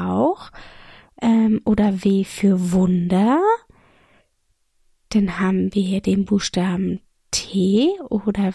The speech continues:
wie man jetzt in der Grundschule sagt, Tö, Tö, Tö, Tö, Tö. <laughs>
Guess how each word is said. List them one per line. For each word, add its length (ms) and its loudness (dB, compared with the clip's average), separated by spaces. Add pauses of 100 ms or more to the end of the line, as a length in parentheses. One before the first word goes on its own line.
wie 380 0
man 200 2
jetzt 220 0
in 120 -2
der 120 -2
Grundschule 580 -2
sagt, 260 -2 (200)
Tö, 100 0 (640)
Tö, 180 -8
Tö, 160 -6
Tö, 240 -6 (160)
Tö. 300 -2 (300)
<laughs> 80 -2